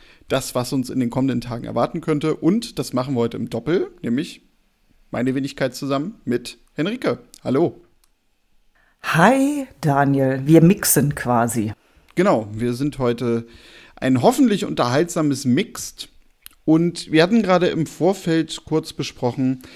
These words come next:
Speaker 1: dass wir heute mal mit den Damen beginnen, denn ich glaube, man kann's schon mal so vorwegnehmen, das wird heute gar nicht unbedingt eine Folge mit einem richtigen Schwerpunktthema, sondern es sind eher so, ja, viele kleine Geschichten,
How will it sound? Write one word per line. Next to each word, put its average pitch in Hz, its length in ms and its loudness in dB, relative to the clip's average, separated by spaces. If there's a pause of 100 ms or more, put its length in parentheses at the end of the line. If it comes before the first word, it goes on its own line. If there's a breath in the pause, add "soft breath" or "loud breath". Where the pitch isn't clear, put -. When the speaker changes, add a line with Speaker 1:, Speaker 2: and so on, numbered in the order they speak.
(360 loud breath)
Speaker 1:
dass 135 220 -2
wir 131 100 4
heute 156 220 2
mal 156 120 2
mit 143 160 0
den 131 260 0
Damen 165 420 2
beginnen, 208 560 0
denn 151 520 0
ich - 100 -16
glaube, 156 200 2
man 165 160 0
kann's 165 220 -4
schon 165 120 -4
mal 143 120 2
so 147 120 -2
vorwegnehmen, 156 1160 0 (420 loud breath)
das 147 180 0
wird 190 160 6
heute 196 240 2
gar 139 220 2
nicht 254 160 0
unbedingt 190 640 -2
eine 165 160 -2
Folge 180 540 2
mit 165 240 -6
einem 156 120 0
richtigen 160 380 -4
Schwerpunktthema, 220 1200 -2
sondern 165 300 -4
es 156 140 -4
sind 160 160 -6
eher - 220 -2
so, 220 240 -2
ja, 202 240 -2
viele 226 260 -6
kleine 226 540 -4
Geschichten, 254 840 -4